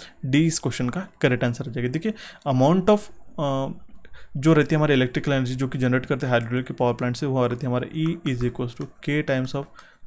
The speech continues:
zeta Q into H into eta, ठीक है। तो ये K times of gamma Q H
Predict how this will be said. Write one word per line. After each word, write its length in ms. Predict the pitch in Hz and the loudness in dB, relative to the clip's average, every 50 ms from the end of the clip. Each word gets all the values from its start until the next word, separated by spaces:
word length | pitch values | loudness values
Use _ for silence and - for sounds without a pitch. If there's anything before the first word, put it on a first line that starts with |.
| - - - | -14 -8 -8
zeta 240 | 131 127 - 147 143 - - 165 151 - - - - - - - | -6 -2 0 0 0 -2 -4 -10 -12 -12 -14 -20 -20 -16 -6 -2
Q 240 | 147 143 143 - - | 0 0 0 0 -2
into 280 | 151 135 127 - - - | -4 -6 -4 -4 -4 -2
H 200 | 143 131 127 - | -2 -2 -2 -2
into 380 | 131 123 - - - 147 127 | -4 -4 -4 -4 -4 -4 -4
eta, 180 | 123 - 127 120 117 - - - | -4 -4 -4 -6 -6 -8 -8 -4
ठीक 100 | 165 160 | -2 -2
है। 140 | 160 - - - - - - - - - - - - - | -2 -2 -4 -10 -14 -14 -14 -14 -16 -18 -20 -10 -2 0
तो 300 | 156 165 185 - - - - - - - - - - - - - - - - - - - - - | 2 2 2 0 -4 -12 -20 -20 -20 -20 -20 -20 -18 -18 -18 -18 -20 -20 -18 -14 -12 -10 -2 2
ये 200 | 143 151 156 156 - - | 2 2 2 2 4 6
K 120 | 156 175 | 6 8
times 280 | 180 160 147 139 139 - | 8 6 4 4 4 4
of 160 | 160 151 139 127 | 4 4 4 4
gamma 300 | 123 120 127 139 151 156 - - - - - | 4 4 4 2 0 0 -4 -8 -6 0 4
Q 160 | 151 156 165 165 - - - | 4 4 4 2 0 -2 -2
H 260 | 135 135 - - | -2 -2 -2 -6